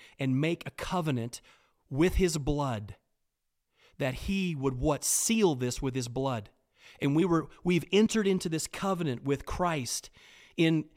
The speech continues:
in the fact that we have been redeemed and we've been, we've been justified and we have been regenerated. But we've been brought into the body of Christ, and we are one with Christ Jesus. And he did this through the shedding of his blood, and it's the cup of the new covenant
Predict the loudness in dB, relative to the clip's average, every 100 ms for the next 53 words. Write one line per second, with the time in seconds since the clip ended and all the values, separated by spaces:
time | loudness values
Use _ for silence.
0 | _ _ 0 0 0 -2 -2 -2 -2 0
1 | 0 0 0 0 -2 0 2 2 0 0
2 | -2 0 0 -2 -6 -4 -2 0 -2 -2
3 | 0 0 0 -4 -4 -2 -2 -2 -2 -2
4 | -2 -4 -2 -2 -4 -4 0 2 4 2
5 | 2 0 -6 -12 -20 _ -4 -2 0 0
6 | -2 0 2 2 0 -2 -2 -2 0 0
7 | 2 2 2 0 0 2 2 2 -6 -10
8 | -2 2 4 6 6 6 6 6 6 4
9 | 4 6 4 4 2 2 2 0 2 4
10 | 4 0 -2 -8 -10 -2 -2 -2 -2 2
11 | 2 4 0 0 -2 -12 -2 0 2 2
12 | 4 4 4 2 2 0 0 0 0 -2
13 | -8 0 2 2 2 -2 0 0 0 -2
14 | -2 2 4 2 2 2 2 0 -4